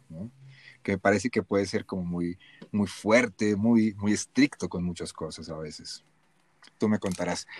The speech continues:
Hablemos más bien del cuarta, la cuarta característica precisamente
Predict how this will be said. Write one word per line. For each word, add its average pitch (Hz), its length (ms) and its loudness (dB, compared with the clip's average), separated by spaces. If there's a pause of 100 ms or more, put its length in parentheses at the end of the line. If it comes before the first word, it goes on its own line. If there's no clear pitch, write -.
Hablemos 160 360 6
más 190 140 6
bien 190 160 6
del 185 120 4
cuarta, 175 600 2
la 123 100 0
cuarta 147 240 2
característica 107 880 -2
precisamente 98 720 -4